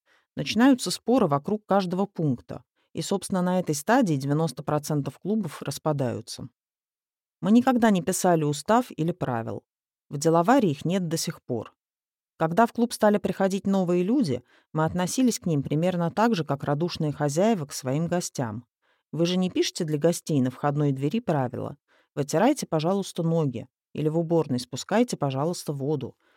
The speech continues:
Не пишете не потому, что не хотите, чтобы гости вытирали ноги и спускали воду, а потому что рассчитываете, что они догадаются сами. Есть много способов догадаться. Одних в детстве правильно воспитали родители,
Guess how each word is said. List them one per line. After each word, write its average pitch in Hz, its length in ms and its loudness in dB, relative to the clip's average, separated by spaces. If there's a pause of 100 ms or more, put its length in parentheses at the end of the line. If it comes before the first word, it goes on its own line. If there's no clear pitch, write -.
(240)
Не 165 120 -2
пишете 254 400 2
не 233 100 8
потому, 262 380 8
что - 160 -6
не 156 100 2
хотите, 160 440 -4
чтобы 135 320 -6
гости 156 300 -2
вытирали 135 500 -2
ноги 190 300 4
и 127 60 -2
спускали 165 520 -2
воду, 147 420 -6 (540)
а 135 80 -6
потому 196 340 2
что 160 200 -2
рассчитываете, 143 640 -2
что - 180 -8
они 147 180 0
догадаются 151 640 -2
сами. 131 460 -8 (640)
Есть 226 280 0
много 208 280 4
способов 165 500 -2
догадаться. 151 680 -2 (440)
Одних 208 340 4
в 185 60 0
детстве 185 420 0
правильно 170 480 0
воспитали 170 480 0
родители, 143 640 -2